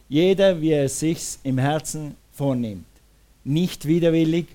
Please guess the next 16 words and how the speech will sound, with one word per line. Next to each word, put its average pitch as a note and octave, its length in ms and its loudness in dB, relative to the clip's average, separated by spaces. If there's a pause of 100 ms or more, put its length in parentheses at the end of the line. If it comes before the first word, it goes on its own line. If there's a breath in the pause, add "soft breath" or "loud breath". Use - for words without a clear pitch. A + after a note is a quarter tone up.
(200)
oder C#3 300 0
gezwungen, B2+ 580 -2 (680 soft breath)
denn C#3 200 -2
einen C3 380 -2
fröhlichen D3 680 -2
Geber B2+ 460 0 (200)
hat A2 260 -12
Gott A#2 240 -6 (360)
lieb. G#2 300 -8 (580 soft breath)
Also B2 240 -6
Gott E3 320 -2
will E3+ 320 0
gar D3+ 300 0
nicht D3 340 -4
verzwängtes C3+ 1040 -6
geben A2 460 -6